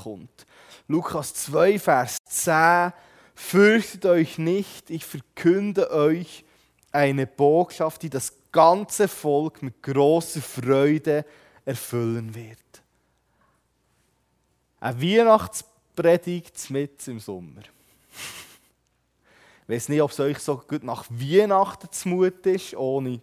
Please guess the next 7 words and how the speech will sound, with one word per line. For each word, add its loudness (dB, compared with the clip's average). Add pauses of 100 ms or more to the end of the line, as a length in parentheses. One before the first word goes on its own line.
(140)
Tannenbaum, -2
ohne -8 (360)
Geschenke, -2
ohne, -8 (1000)
ja, -12 (1500)
eigentlich -10
so -12